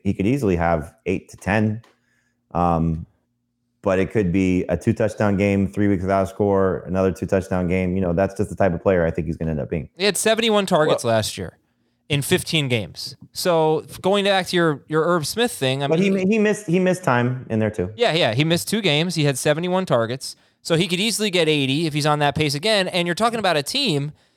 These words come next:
Speaker 2: that loses target getters numbers two and three. Emmanuel Sanders and Cole Beasley were second and third on the team in targets, and then Dawson Knox was one target behind Sanders.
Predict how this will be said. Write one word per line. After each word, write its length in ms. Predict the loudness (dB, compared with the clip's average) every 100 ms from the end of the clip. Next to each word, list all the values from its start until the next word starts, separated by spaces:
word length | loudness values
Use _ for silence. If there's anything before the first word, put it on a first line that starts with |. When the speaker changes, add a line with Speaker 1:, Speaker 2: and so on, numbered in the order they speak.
| _
Speaker 2:
that 200 | -2 0
loses 720 | 0 0 0 2 0 0 -4 -10 _ _ _ _
target 380 | -4 -2 0 0
getters 380 | 0 2 2 2
numbers 320 | 0 0 -2
two 240 | 0 2 2
and 120 | 0
three. 440 | 0 0 -2 -4 _ _ -4
Emmanuel 380 | 0 2 2
Sanders 380 | 0 0 2 2
and 80 | 0
Cole 220 | 0 0
Beasley 420 | 2 0 0 0 0
were 140 | 0
second 400 | 0 0 0 -2
and 100 | -2
third 180 | 0 2
on 120 | 2
the 80 | 0
team 200 | -2 0
in 100 | 0
targets, 420 | 2 0 0 -2
and 80 | -2
then 100 | 0
Dawson 380 | 2 0 0 0
Knox 260 | 0 0
was 100 | -6
one 280 | -2 0 2
target 280 | 2 2 0
behind 320 | 0 0 0
Sanders. 560 | 2 2 2 -2 -10